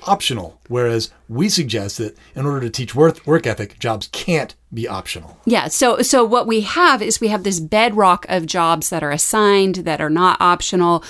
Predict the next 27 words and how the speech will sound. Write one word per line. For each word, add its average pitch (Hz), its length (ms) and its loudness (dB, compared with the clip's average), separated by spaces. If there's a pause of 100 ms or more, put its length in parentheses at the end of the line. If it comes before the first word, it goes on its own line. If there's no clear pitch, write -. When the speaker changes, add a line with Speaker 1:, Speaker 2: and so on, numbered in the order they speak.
(120)
Speaker 1:
Like, 131 180 2
Speaker 2:
that 196 80 2
are 190 80 4
Speaker 1:
well, - 80 2
Speaker 2:
kind - 160 2
Speaker 1:
okay. - 100 2
Speaker 2:
of 120 60 0
the 175 140 0
bedrock 185 640 4
for 190 180 -2
running 170 360 4
the 160 80 2
house. 156 340 -2
Speaker 1:
Like 127 180 2 (160)
Speaker 2:
So, - 40 -20 (140)
yeah. 170 140 -4
Speaker 1:
dishes 113 600 -2
or 117 460 2 (280)
uh, 110 400 -4
cleaning 147 300 0
the 127 60 -2
bathroom 113 480 -2
or, 101 180 -6
or 107 80 -4
cleaning 139 340 -2
the, 120 380 -4
uh, 113 40 -8